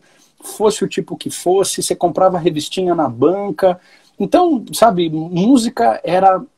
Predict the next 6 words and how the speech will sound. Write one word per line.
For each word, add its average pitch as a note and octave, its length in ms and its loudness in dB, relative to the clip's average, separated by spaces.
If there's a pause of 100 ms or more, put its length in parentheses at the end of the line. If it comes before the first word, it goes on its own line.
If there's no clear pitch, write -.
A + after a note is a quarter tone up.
era E3 180 2
mais, E3 720 -6
não F3 400 -2
era A#3 140 0
tão F#3 240 -6
difícil, D3 720 -8